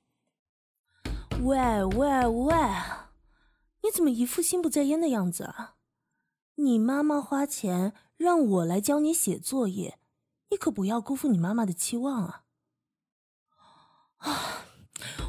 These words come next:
喂，喂，你怎么回事啊？怎么一副心不在焉的样子？为什么连这种题目都做错了？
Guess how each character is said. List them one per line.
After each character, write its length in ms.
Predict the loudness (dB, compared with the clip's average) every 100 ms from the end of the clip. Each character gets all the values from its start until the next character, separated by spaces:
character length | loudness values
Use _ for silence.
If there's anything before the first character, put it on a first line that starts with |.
| -4
喂， 480 | 2 4 6 4 2
喂， 300 | 2 2 4 4 0 -4 -10 -16 _ _ _ _ -8
你 80 | -8
怎 200 | -4 0
么 120 | 2 2
回 220 | 2 2
事 220 | 0 0
啊？ 440 | 0 0 -4 -8 _ _ _ _ _ _ _ _ -8
怎 120 | 0
么 120 | 2
一 80 | 2
副 120 | 0
心 240 | 0 0 0
不 60 |
在 140 | 0 2
焉 180 | 2
的 60 | 2
样 240 | 2 0
子？ 380 | -2 -6 -8 -12 _ _ _ _ _ _ _ _
为 100 | 0
什 80 | 2
么 100 | 2
连 220 | 2 2
这 220 | 2 2 2
种 180 | 2
题 140 | 0 -2
目 100 | 0
都 140 | -2
做 120 | -2
错 220 | -6 -4 -4
了？ 360 | -4 -8 -12